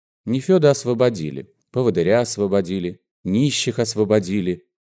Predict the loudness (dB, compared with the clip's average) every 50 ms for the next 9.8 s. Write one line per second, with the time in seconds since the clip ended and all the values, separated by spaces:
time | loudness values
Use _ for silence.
0 | _ _ _ -4 -2 0 0 0 -2 -4 -4 -4 -4 -6 -6 -4 -2 -2 -2 -4
1 | -6 -10 -14 _ _ _ _ _ _ _ _ _ _ _ _ -12 -12 -12 -12 -12
2 | -10 -4 -2 -2 -2 -2 -4 -6 -6 -6 -6 -6 -8 -10 -14 -16 _ -6 -4 -2
3 | -2 -2 -2 -2 -4 -4 -6 -4 -2 -2 -2 -2 -4 -8 -14 _ _ _ _ _
4 | _ _ _ _ -12 -10 -10 -6 -4 -2 -2 -2 -2 -2 -2 -4 -6 -8 -10 -12
5 | -14 -14 _ _ _ _ _ _ _ _ _ _ _ -12 -6 -4 -4 -4 -4 -6
6 | -6 -6 -6 -6 -8 _ _ _ -6 -2 -2 0 0 0 -2 -4 -2 -2 -2 0
7 | 0 0 0 0 0 0 0 0 -2 -4 -2 -4 -4 -4 -4 -4 -2 -2 -2 -2
8 | -2 -2 -2 -4 -4 -4 _ _ _ -8 -4 -2 0 2 2 0 0 0 2 2
9 | 2 2 0 -2 -4 -4 -6 -4 -2 -2 -2 -2 -4 -6 -12